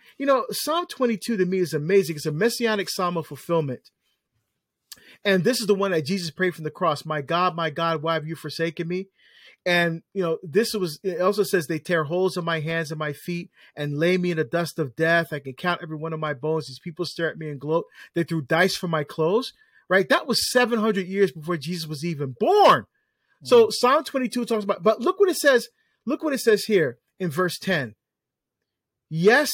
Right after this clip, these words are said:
Speaker 1: it was you who took me from the womb,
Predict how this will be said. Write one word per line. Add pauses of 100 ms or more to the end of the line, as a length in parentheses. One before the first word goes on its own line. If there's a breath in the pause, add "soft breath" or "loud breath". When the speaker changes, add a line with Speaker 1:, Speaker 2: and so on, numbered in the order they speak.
(100)
Speaker 1:
it
was
you (600)
who
took
me
from
the
womb,